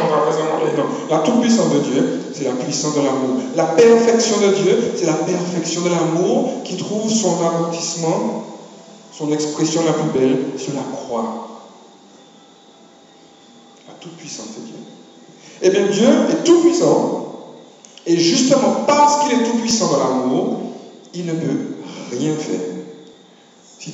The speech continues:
tu ne lui dis pas, « Viens, Saint-Esprit. » On va fermer les yeux.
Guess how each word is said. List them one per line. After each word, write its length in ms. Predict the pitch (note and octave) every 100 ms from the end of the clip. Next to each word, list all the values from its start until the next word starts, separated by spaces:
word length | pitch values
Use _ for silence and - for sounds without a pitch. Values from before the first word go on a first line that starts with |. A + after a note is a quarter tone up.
| -
tu 120 | -
ne 120 | G3 D#3+
lui 180 | C#3
dis 140 | - C3
pas, « 200 | B2 A#2 A2+ - - - A#2
Viens, 340 | - A2 B2 B2
Saint-Esprit. » 600 | A#2+ A#2+ - - - - - - - - - - - - _ _ - - G5+ - - - - - _ _ -
On 40 |
va 120 | C#3 -
fermer 260 | - - -
les 140 | - A2+
yeux. 160 | -